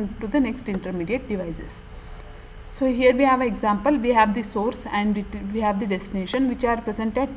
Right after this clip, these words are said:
two different networks. So here we have the application layer, and next we have the transport layer.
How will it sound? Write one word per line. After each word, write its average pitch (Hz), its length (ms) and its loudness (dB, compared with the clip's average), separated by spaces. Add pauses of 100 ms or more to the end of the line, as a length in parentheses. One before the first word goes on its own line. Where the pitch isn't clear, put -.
two 277 140 4
different 240 580 2
networks. 175 540 -6 (800)
So 277 220 2
here 277 260 6
we 262 300 0
have 233 260 2
the - 160 -4
application 208 640 -2
layer, 208 240 0 (180)
and 226 260 -2
next 226 280 -4
we 240 80 0
have 202 160 0
the 247 60 -6
transport 196 500 -4
layer. 165 180 -4